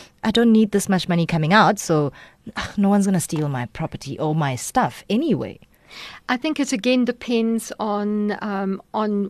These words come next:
Speaker 2: where you sit, what you can afford to lose.
Speaker 1: Okay.
Speaker 2: We can go back to those words.
Speaker 1: Yeah.
Speaker 2: If your contents of your house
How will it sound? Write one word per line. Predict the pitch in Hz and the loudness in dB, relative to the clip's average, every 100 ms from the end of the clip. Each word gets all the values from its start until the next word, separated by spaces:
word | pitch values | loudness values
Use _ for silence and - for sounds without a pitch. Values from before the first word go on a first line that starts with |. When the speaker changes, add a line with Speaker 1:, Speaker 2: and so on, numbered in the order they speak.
| - | -6
Speaker 2:
where | 180 202 214 | 4 6 6
you | 196 208 196 | 4 -2 -4
sit, | - 302 - | -4 -4 -2
what | 202 202 | -4 -2
you | 202 | -10
can | - 208 | -4 -2
afford | 202 - 202 190 | -2 0 -2 -2
to | - | -6
lose. | 190 175 156 156 170 | -4 -2 -4 -6 -4
Speaker 1:
Okay. | 156 - | -2 -2
Speaker 2:
We | 175 | -4
can | 196 | -4
go | 185 190 | -4 -4
back | 190 202 202 | -2 -2 -4
to | - 202 | -12 -4
those | 196 196 - | -2 -2 -4
words. | 190 180 165 - - | -4 -4 -8 -14 0
Speaker 1:
Yeah. | 180 185 185 - - - _ | 4 4 2 -4 -20 -20 _
Speaker 2:
If | 269 269 - - | 0 0 -4 -10
your | 220 226 214 202 | -2 2 2 2
contents | - 240 214 226 208 208 | -2 0 0 -2 -4 -6
of | 196 | -4
your | 196 | -4
house | 196 196 196 247 - | -2 -2 -2 -4 -14